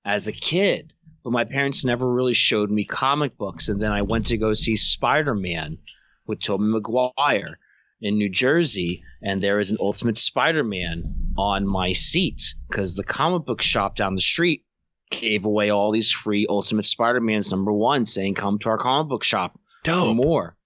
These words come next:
Speaker 2: That's a good
Speaker 1: And
Speaker 2: run, too.
Speaker 1: Yeah, and from that point on, it's be-, it's basically because of Brian Michael Bendis, I,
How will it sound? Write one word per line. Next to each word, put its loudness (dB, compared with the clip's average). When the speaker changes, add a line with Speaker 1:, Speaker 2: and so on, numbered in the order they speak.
Speaker 2:
That's 2
a 2
good 0
Speaker 1:
And -2
Speaker 2:
run, 2
too. 0
Speaker 1:
Yeah, 0
and 0
from -2
that 0
point 0
on, 2
it's -4
be-, -6
it's -6
basically 0
because -2
of -2
Brian 2
Michael -2
Bendis, 0
I, 0